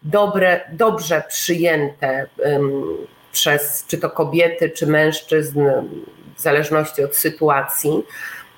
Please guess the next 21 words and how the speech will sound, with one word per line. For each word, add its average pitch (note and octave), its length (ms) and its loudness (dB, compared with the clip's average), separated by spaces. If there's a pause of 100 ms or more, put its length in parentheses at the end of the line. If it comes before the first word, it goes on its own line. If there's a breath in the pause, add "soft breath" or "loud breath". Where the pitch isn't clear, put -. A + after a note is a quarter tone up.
(100)
mm, F3 300 2
ale G#3+ 140 4
same B3+ 280 2
też B3+ 240 0
niekoniecznie A3+ 640 2
będą F#3+ 380 2
się F3+ 180 -2
czuły, D#3+ 680 2
mm, D#3 220 -2
komfortowo. D3+ 920 0 (320 loud breath)
E, E3+ 280 2
dla G#3+ 140 2
takich A#3+ 340 -4
osób A#3+ 360 0 (180)
w F3+ 160 -6
zasadzie G#3+ 440 2
nie A3+ 100 6
ma G#3 320 2
w - 20 2
ogóle, G#3 540 2 (360 loud breath)
e, D#3+ 260 2